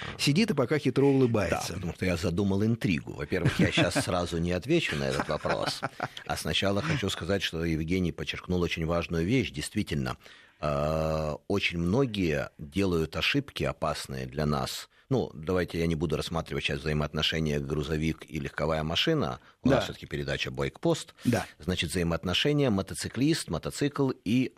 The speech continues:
Speaker 2: машины. И очень часто, Евгений прав, машины не могут правильно выполнить какие-то манёвры, правильно с нашей точки зрения, именно потому, что они не понимают физику движения мотоцикла.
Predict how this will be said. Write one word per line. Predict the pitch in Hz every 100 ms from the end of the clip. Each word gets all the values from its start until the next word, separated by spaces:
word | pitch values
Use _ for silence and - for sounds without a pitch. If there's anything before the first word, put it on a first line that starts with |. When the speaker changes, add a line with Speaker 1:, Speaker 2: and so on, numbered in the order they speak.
| -
Speaker 2:
машины. | 107 - 95 64 50 - - - - -
И | 101
очень | 110 - 90
часто, | - 131 - 123
Евгений | 82 85 85
прав, | - 101 131 - -
машины | 85 92 - 127 101 73 - - -
не | 90 110
могут | 110 113 78 80 -
правильно | 98 101 82 76 71 60 - _ -
выполнить | 76 98 - 78 76
какие-то | - 80 92 82 82
манёвры, | 80 90 151 131
правильно | - 87 80 80
с | -
нашей | 113 - -
точки | - - -
зрения, | 73 78 73 65 60 - - -
именно | 107 107 104
потому, | - 101 107 139
что | 147 -
они | 92 101
не | 104
понимают | 92 92 90 104 127 -
физику | - 107 113 -
движения | 82 80 76 87 95 90
мотоцикла. | 85 95 - - - -